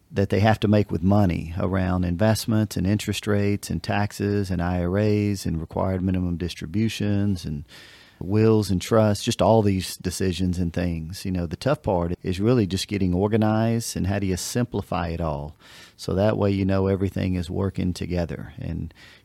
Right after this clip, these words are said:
you know, we find more often than not that it kinda comes to a point in time to where, you know, I've got C Ds at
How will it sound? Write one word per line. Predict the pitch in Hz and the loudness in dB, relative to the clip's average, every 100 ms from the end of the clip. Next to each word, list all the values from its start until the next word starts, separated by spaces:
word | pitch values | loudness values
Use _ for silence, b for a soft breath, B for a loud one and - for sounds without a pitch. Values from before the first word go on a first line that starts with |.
| - | -4
you | 98 | 0
know, | 90 | 2
we | 110 | 2
find | 120 117 110 104 | 2 2 4 4
more | 101 104 101 | 4 4 4
often | 104 - 92 | 2 0 -2
than | 90 | 0
not | 95 104 90 92 | 0 0 -2 -2
that | 95 | -4
it | 92 95 - | -2 -4 -2
kinda | 113 120 | -2 -2
comes | - 101 - | 0 -2 -2
to | 98 90 | -2 -2
a | 90 | -2
point | - 101 95 | -4 -4 -4
in | 87 | -2
time | 98 104 98 | -2 0 2
to | 90 | 0
where, | 87 90 87 85 B B B B | 0 -2 -2 -4 B B B B
you | - | -4
know, | 87 | 0
I've | 90 95 | 0 0
got | 95 92 - | 0 0 -2
C | 104 98 | -2 0
Ds | 107 117 117 117 113 - | 2 2 2 0 -2 -2
at | 98 | -4